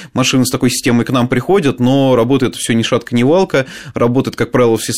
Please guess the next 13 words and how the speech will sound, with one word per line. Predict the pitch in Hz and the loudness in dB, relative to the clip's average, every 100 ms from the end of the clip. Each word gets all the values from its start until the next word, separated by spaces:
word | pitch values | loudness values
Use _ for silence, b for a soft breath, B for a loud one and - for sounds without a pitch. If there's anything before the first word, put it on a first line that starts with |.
| - | -2
составе | 127 - 117 | -2 0 0
специальных | 110 120 - 110 110 | 0 -4 -2 -2 -2
пакетов, | - - 202 151 | -4 0 -2 -2
например, | 127 113 113 113 107 | -4 0 0 2 2
у | 104 104 | 2 0
той | 117 113 | 0 0
же | 117 | 2
Volvo, | 147 165 117 | 4 4 2
для, | 110 107 | 2 2
за | 117 | 2
это | 110 110 | 0 0
нужно | 110 110 | -2 0
доплачивать, | 110 110 185 - 131 - | 0 0 -2 0 -2 -2